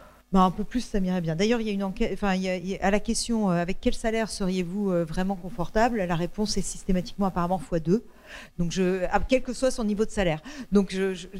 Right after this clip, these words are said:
ça dit un peu le, le fait que de toute façon, il, il doit y avoir une frustration. Et moi, euh, rien qu'à la question, euh, et du coup, le salaire par rapport à l'engagement, comment ça fait ? Ben, j'ai commencé à avoir des contractions. Je me suis dit, oh mon Dieu, c'est quoi la question ?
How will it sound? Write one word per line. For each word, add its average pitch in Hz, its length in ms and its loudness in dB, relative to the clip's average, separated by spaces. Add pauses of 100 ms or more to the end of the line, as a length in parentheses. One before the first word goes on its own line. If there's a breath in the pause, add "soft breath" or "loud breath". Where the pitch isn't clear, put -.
(140)
ça 240 220 4
dit 233 220 0
un 233 120 6
peu 302 220 -4
le, 226 220 2
le 202 120 0
fait 302 200 0
que 240 100 -4
de 208 160 2
toute - 260 0
façon, 277 360 -4
il, 247 100 6 (220)
il 135 180 -10
doit 190 140 0
y 214 80 2
avoir 214 120 0
une 214 80 -4
frustration. 170 420 -2
Et 160 100 2 (320)
moi, 202 260 4
euh, 190 120 2 (380 loud breath)
rien 233 200 0
qu'à 220 140 0
la 190 100 2
question, 226 500 0 (520 loud breath)
euh, 170 260 2
et 202 80 6
du 190 140 -2
coup, - 140 -2
le 214 60 0
salaire 208 400 0
par 208 140 0
rapport 185 220 -2
à 190 60 0
l'engagement, 185 380 0
comment 180 200 -2
ça 165 160 -4
fait ? 233 160 4
Ben, 208 120 2
j'ai 156 120 -6
commencé 175 260 -6
à 185 40 0
avoir 170 100 2
des 165 80 4
contractions. 220 720 0
Je 156 80 -10
me 165 40 -10
suis - 120 -14
dit, 180 80 -2
oh 175 80 -4
mon 165 80 -6
Dieu, 160 160 -10
c'est - 80 -20
quoi 165 100 2
la 156 60 2
question ? 220 480 -2